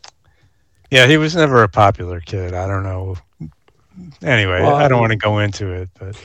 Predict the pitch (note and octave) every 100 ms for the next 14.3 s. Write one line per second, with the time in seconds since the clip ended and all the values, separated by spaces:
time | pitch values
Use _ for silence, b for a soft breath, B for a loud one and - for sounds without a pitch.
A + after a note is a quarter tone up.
0 | C3 C3+ B2+ - A#2+ D3 D3+ D3 C#3+ B2+
1 | B2+ B2+ B2 A2+ - G#2 G2 G2 F2+ G2
2 | F2+ _ F#2 F#2 _ F2 E2+ F2 F2+ E2
3 | E2+ D#2+ E2+ E2 D#2 F2 D#2+ - F2 F2+
4 | - - - - - - - - - G#2
5 | E2+ F2 B2 G#2+ G#2+ G2 F2+ - F#2+ -
6 | - _ _ _ - F2+ F2 F2 F#2+ F#2
7 | F#2 E2 F2 - _ _ _ _ _ -
8 | F#2 E2+ F#2 - D#3+ - D#3+ C3+ C3 C3
9 | B2+ - B2+ C3 B2 C3 B2 - A#2+ G#2
10 | G#2+ F#2+ - G2 F#2+ F#2+ F#2+ G2+ F#2+ F#2
11 | F2+ F#2 F2+ F2+ F2+ E2+ b b b b
12 | _ - G#2+ G#2 G2 G2 G2+ F#2+ F#2 F#2
13 | - - - G2+ F#2+ F#2 F#2 G2 F#2+ -
14 | A2 F#2